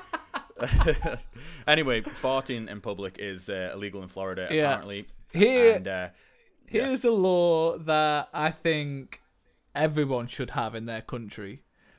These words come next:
Speaker 2: But it's random, but I like it. In Canada, you cannot pay for something with too many coins.
Speaker 1: Oh, I saw that.
Speaker 2: I
Speaker 1: That's, I think
Speaker 2: love
Speaker 1: that's good.
Speaker 2: that. You can't pay five dollars in nickels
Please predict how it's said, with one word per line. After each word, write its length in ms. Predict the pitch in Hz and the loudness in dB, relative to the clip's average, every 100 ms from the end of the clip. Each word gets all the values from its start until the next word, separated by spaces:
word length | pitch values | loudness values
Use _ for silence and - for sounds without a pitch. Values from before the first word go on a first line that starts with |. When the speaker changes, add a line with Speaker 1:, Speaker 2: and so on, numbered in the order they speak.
| - | -4
Speaker 2:
But 120 | - 170 | 2 4
it's 220 | 165 156 | 2 -4
random, 760 | 156 190 220 208 151 135 131 - | 2 2 4 0 0 -4 -4 -6
but 100 | 135 | -2
I 120 | 127 | -2
like 400 | 127 131 127 - | -2 -2 -4 -8
it. 200 | 101 - _ _ - _ _ _ _ - | -14 -14 _ _ -20 _ _ _ _ -6
In 140 | 180 | -4
Canada, 600 | 180 208 208 151 135 139 - | 2 4 4 0 -2 -4 -6
you 200 | 139 131 - | -10 -12 -10
cannot 760 | - 190 202 196 196 - _ | -6 -4 -2 -2 -2 -4 _
pay 560 | - - 185 117 139 - - | -8 -2 -2 -2 -10 -12 -14
for 100 | 139 | -12
something 560 | - 131 131 127 127 147 - - | -8 -10 -8 -8 -8 -10 -16 -6
with 300 | 131 127 - | -4 -4 -10
too 380 | - - 170 165 | -12 -6 -4 -4
many 340 | 151 143 135 | -4 -4 -6
coins. 800 | 127 - 135 127 110 104 - - _ _ _ _ _ | -10 -10 -10 -10 -16 -18 -20 -20 _ _ _ _ _
Speaker 1:
Oh, 140 | - 160 | -2 -2
I 60 | 123 | -2
saw 320 | - 165 196 | -4 -2 0
that. 280 | 127 92 - _ _ | -2 -4 -10 _ _
Speaker 2:
I 140 | - 123 | -10 -2
Speaker 1:
That's, 220 | 147 117 117 | 0 0 -4
I 140 | 123 135 | -2 -2
think 140 | 139 | 0
Speaker 2:
love 40 | |
Speaker 1:
that's 180 | 147 139 | -2 -4
good. 120 | - | -4
Speaker 2:
that. 220 | 113 95 - - | -4 -6 -14 -16
You 140 | 120 | -14
can't 460 | - 175 196 202 196 | -6 -2 0 -2 -4
pay 240 | 185 160 | -6 -6
five 500 | 135 - 170 196 202 | -8 -2 0 0 -2
dollars 420 | 180 143 131 135 - | -4 -2 -4 -8 -10
in 220 | 139 127 | -10 -2
nickels 580 | 180 190 202 202 202 - | -2 -2 -4 -4 -6 -10